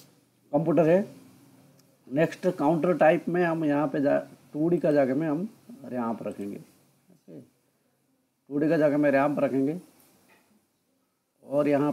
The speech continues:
पे angle का जगह में हम, ramp में तीन option है, एक angle है, तीन option देखेंगे आज। एक angle है,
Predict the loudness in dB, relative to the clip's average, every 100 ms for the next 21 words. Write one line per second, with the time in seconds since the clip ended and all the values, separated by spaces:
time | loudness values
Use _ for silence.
0 | 0 0 -2 -6 _ -16 -4 0 0 2
1 | 2 4 2 0 -2 -6 _ _ -18 -16
2 | -16 -20 _ _ _ _ _ _ _ _
3 | _ _ _ _ -2 2 4 4 2 4
4 | 4 4 4 0 0 -2 -2 0 2 4
5 | 6 6 4 0 -10 _ -6 0 0 0
6 | -2 0 0 2 2 0 -6 -14 _ _
7 | _ _ _ _ _ _ _ -6 -2 2
8 | 2 4 4 2